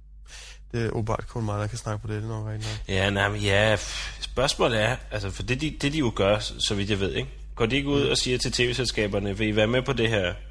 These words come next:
Speaker 2: Øh, vil I med på, hoppe med på bølgen, ikke?
Speaker 1: Ja.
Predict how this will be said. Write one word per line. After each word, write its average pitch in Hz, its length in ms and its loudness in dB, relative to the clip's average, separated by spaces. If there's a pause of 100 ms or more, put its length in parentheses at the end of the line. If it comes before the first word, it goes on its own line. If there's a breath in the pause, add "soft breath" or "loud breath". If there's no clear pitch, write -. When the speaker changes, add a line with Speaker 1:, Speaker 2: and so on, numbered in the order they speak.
(840 soft breath)
Speaker 2:
Øh, 87 260 -2
vil 95 80 -2
I 95 40 -2
med 98 220 2
på, 104 360 0 (260)
hoppe 110 220 -2
med 120 100 2
på 139 100 -4
bølgen, 101 400 -2
ikke? 165 120 -8 (520)
Speaker 1:
Ja. 123 200 0